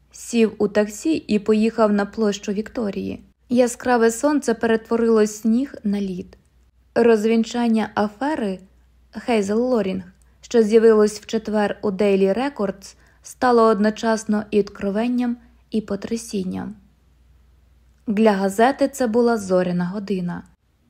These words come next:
Макград, редактор розділу новин, танцював. Генрі Ашвін, фотограф, швидко перекинув три келиха віскі і вирушив на пошуки Жаклін.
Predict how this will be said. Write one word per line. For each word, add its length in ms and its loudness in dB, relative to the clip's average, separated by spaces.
Макград, 600 0
редактор 840 2
розділу 480 0
новин, 440 -4
танцював. 840 -4
Генрі 560 4
Ашвін, 480 -4
фотограф, 640 -2
швидко 480 2
перекинув 600 0
три 280 -2
келиха 500 -4
віскі 600 -6
і 100 0
вирушив 600 2
на 180 0
пошуки 500 -6
Жаклін. 540 -8